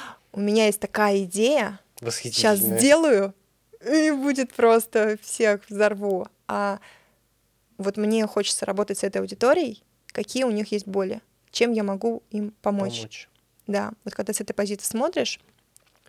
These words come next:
Speaker 1: во-первых, а, убирается немножечко эмоциональная составляющая, ты смотришь более логично, и ты, скажем так, не так сильно заинтересован в том, что ты собираешься родить,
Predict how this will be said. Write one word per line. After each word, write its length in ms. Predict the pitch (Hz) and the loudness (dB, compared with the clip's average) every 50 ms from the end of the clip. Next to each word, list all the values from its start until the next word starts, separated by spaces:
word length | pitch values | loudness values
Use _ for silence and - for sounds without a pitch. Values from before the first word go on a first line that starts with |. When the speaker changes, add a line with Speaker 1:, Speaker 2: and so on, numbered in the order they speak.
| - - - - | -18 -12 -6 -6
Speaker 1:
во-первых, 480 | 214 214 220 226 220 220 220 208 - - | -4 0 0 0 2 2 0 0 -2 -4
а, 300 | - 208 202 196 190 190 - - - - - _ | -4 -4 -4 -4 -6 -8 -10 -16 -20 -20 -12 _
убирается 500 | - 202 202 220 220 214 208 202 - - | -4 0 2 4 6 4 4 2 0 -6
немножечко 480 | 202 196 196 202 196 - - - - 208 | -6 -6 -6 -6 -6 -8 -10 -10 -10 -10
эмоциональная 800 | 196 196 - - 202 196 196 196 196 196 196 196 196 196 196 | -10 -10 -8 -8 -6 -6 -6 -6 -6 -8 -8 -8 -8 -8 -10
составляющая, 880 | 196 - - - 214 208 226 262 330 370 349 - - 226 214 208 214 233 _ _ _ _ _ _ _ _ _ | -10 -12 -12 -10 -10 -6 -4 -4 -4 -4 -4 -6 -6 -8 -8 -10 -12 -14 _ _ _ _ _ _ _ _ _
ты 80 | - 208 | -14 -10
смотришь 360 | - 208 202 196 - 202 202 196 | -6 -6 -6 -6 -6 -8 -8 -4
более 260 | 202 208 202 202 196 | -4 -2 -2 -2 -2
логично, 560 | 196 196 196 202 202 196 - - 214 202 202 226 - _ _ _ - - - - - _ _ _ _ _ _ _ _ | -4 -4 -4 -6 -6 -6 -8 -8 -10 -10 -12 -12 -16 _ _ _ -20 -20 -20 -20 -20 _ _ _ _ _ _ _ _
и 180 | - 208 208 196 | -8 -6 -6 -6
ты, 300 | - - 220 220 220 214 | -4 -4 -2 0 0 -2
скажем 320 | - - - 202 208 202 196 | -2 -4 -6 -6 -6 -4 -4
так, 200 | 196 196 - - | -4 -6 -4 -4
не 180 | 202 214 214 | -4 -2 -2
так 240 | 208 - 220 226 - | 0 0 0 0 -2
сильно 280 | - - 220 214 208 202 | -4 -4 -2 -2 -2 -2
заинтересован 720 | 190 208 196 196 - 196 202 - - 240 247 240 214 196 | -2 -2 -2 0 -2 -2 0 0 0 2 2 0 0 -4
в 80 | - | -4
том, 200 | - - 202 208 | -4 -4 -4 -4
что 200 | 208 - - - | -4 -6 -8 -10
ты 300 | 190 _ - 196 202 202 196 | -8 _ -2 -2 -2 -2 -4
собираешься 540 | - - - 202 196 190 185 190 - - 202 | -6 -8 -6 -2 -2 -2 -2 -4 -8 -8 -8
родить, 440 | 196 190 185 190 180 185 - - | -8 -6 -6 -6 -8 -8 -12 -18